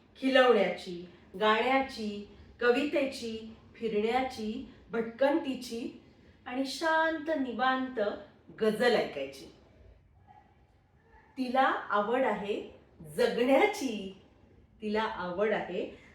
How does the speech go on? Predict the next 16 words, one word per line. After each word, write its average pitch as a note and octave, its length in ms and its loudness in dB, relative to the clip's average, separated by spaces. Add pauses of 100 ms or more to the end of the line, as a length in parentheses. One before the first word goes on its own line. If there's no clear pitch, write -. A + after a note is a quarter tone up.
(200)
जगण्याची A#3 920 0 (180)
भरभरून A3 840 0 (400)
समरसून. A3+ 680 -2 (920)
बरोबर A3+ 420 4
ना? F#3 120 -8 (1400)
अहो, E4+ 260 0
खरेदी A#3 560 0
म्हणजे C#4+ 440 0
तर F4+ 120 -4 (100)
तिचा E4 300 -2
श्वास. G4 520 0 (1160)
मग E4+ 160 -2 (320)
विंडो C4+ 500 2
शॉपिंग F#4 440 0
देखील G4+ 360 2
चालतं. E4 360 2